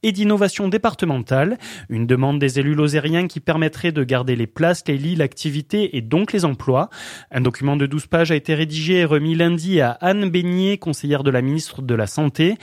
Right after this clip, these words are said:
Une rencontre est prévue fin mars afin de finaliser le cahier des charges de l'expérimentation entre le conseil départemental, l'agence régionale de santé,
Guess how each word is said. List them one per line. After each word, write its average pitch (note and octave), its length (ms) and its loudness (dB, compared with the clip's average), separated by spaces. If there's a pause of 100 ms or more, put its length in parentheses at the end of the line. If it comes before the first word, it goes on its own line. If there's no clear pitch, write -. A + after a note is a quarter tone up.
(320)
Une C3 120 0
rencontre D#3 460 0
est E3+ 40 2
prévue E3+ 300 0
fin F3 160 2
mars F3 300 0
afin D#3+ 220 -2
de D3 100 0
finaliser D#3 500 -2
le D3+ 80 2
cahier D#3+ 300 0
des D#3+ 100 2
charges F3+ 340 -2
de C3 80 -2
l'expérimentation F#3 960 -2
entre F#3+ 160 -4
le B2+ 80 -2
conseil C3+ 380 -2
départemental, D#3 800 0
l'agence B2+ 320 0
régionale C#3+ 420 0
de D3 80 0
santé, D#3+ 460 0